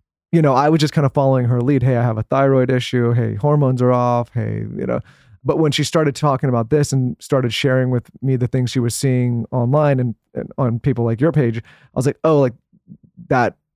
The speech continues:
sounds like, like that's what you have." And so when she to-, when she told me she was gonna do this, my perspective was like, "Yeah, like, a hundred percent you should do it." Because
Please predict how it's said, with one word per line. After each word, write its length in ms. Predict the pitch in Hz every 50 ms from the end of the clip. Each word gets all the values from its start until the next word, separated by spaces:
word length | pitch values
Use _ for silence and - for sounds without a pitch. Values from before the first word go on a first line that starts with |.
| _ _
sounds 560 | - - - 135 127 127 123 120 123 117 - -
like, 220 | 123 117 - - - - _ _ _ _
like 260 | - - 123 135 117 -
that's 220 | 127 113 117 -
what 120 | 131 -
you 60 | - 120
have." 240 | 156 175 143 131 113 - - - - - -
And 100 | 156 147
so 100 | - 185 170
when 140 | 156 151
she 120 | - - 151
to-, 140 | - 180 - -
when 200 | 165 147 143 131
she 480 | - - - 143 135 135 131 131 131 - _ -
told 120 | 156 160 151
me 60 | 139
she 100 | - 147
was 100 | 131 117
gonna 160 | 131 123 113
do 180 | 113 143 180 185
this, 180 | 160 135 -
my 200 | 139 135 143 151 160
perspective 500 | - 151 - - - 139 131 123 143 123
was 100 | 123 120
like, 120 | 123 -
"Yeah, 140 | 156 143 135
like, 240 | 120 113 123 123 107
a 60 | 110 98
hundred 240 | 117 139 123 110
percent 240 | 110 110 - 139 -
you 60 | 135
should 180 | 107 117 120 113
do 160 | - 202 208 160
it." 60 | 131
Because 400 | 147 131 156 147 139 131 113